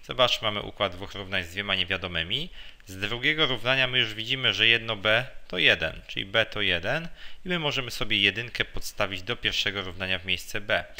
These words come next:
Czyli mamy a, mamy zero, to się równa a plus jeden. Jeden przerzucamy na drugą stronę, czyli minus jeden to jest nasze a.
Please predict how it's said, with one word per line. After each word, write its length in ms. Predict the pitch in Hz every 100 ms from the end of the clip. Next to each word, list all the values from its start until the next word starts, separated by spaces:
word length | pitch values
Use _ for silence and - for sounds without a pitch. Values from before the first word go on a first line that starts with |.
| - - -
Czyli 140 | 131
mamy 360 | 120 117 104 98
a, 240 | 117 123 131 107
mamy 260 | 107 98
zero, 460 | 90 113 120 170 - - - - - - - - - - - - -
to 120 | 117
się 180 | - 101
równa 580 | 107 101 107 98 - -
a 220 | 104 101
plus 560 | - 87 87 - - - -
jeden. 340 | 92 85 - - - - - - - -
Jeden 260 | 113 104 95
przerzucamy 440 | 101 90 98 92
na 100 | 87
drugą 260 | 85 87 92
stronę, 340 | - 127 110
czyli 220 | - 98
minus 420 | 101 117 101 -
jeden 240 | 98 95 92
to 120 | 90
jest 160 | 85 87
nasze 360 | 85 - -
a. 300 | 85 - -